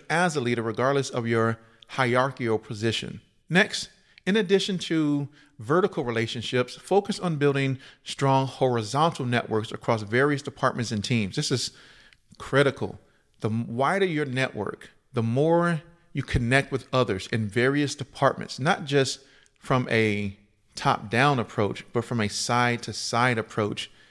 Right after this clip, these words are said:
is very critical. And then learning how to utilize that network effectively helps to enhance your career overall. So forge connections with colleagues from different areas of the organization to share things like knowledge,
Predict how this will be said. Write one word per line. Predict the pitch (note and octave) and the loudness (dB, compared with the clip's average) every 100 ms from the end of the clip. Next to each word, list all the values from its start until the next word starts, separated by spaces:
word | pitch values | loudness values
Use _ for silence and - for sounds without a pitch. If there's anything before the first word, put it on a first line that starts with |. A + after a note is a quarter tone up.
| _ _ - | _ _ 0
is | G#2+ - | 0 0
very | - G#2+ A2+ B2 C3 B2+ | -8 -6 0 2 2 0
critical. | B2+ - C3 A#2 - A#2+ | -4 -2 0 0 -2 -2
And | A#2+ | 0
then | D3 C3+ | 0 2
learning | C3+ D3 C#3 | 2 0 0
how | C#3+ B2+ | 0 0
to | - A#2 | -2 -6
utilize | G#2+ C#3 A3 D3 A#2 A2 A#2+ | -2 0 2 2 2 0 0
that | A2+ A2+ | -2 0
network | A2 A2 G#2+ - - - - _ _ - | -2 2 0 0 -10 -20 -20 _ _ -12
effectively | - D3+ D#3+ D3 G#2 G2 G2 G2 _ _ _ - | -2 2 2 2 -2 -2 -4 -8 _ _ _ 0
helps | D3 D3+ - | 2 2 0
to | C3+ | -4
enhance | A#2+ C3+ C3 - | -2 -2 -2 -2
your | C3 | -4
career | - B2 A2+ A2 A2 A2 - - - | -2 0 2 2 2 0 -8 -12 0
overall. | A2 G2+ F#2+ F2 G#1 - _ _ _ _ - | 2 4 2 0 -2 -8 _ _ _ _ -4
So | - D3+ | 0 0
forge | - G3 A#3+ A#3+ | 2 2 2 2
connections | D#3+ D3 D3 D#3 C3 | -2 0 0 -2 -2
with | C3 | -2
colleagues | - C#3 C3 B2+ A#2+ | 0 0 2 0 -2
from | - B2+ | -4 -2
different | A#2 D#3+ D3+ - | 0 -2 -2 -2
areas | B2 A#2 A2 G#2+ - - - _ | 0 0 0 -2 -4 -18 -20 _
of | C#3+ C#3+ | 0 2
the | D3 | 0
organization | A#2+ A#2+ A2+ A2 A2 A#2 | 0 0 0 0 -2 -6
to | A#2 | -8
share | - C3 A#2 | 0 2 2
things | B2 A#2 G#2+ | 0 -2 -2
like | G#2 F#2+ | -2 -2
knowledge, | A2+ C3+ C#3 C#3 - | 0 2 2 -2 -4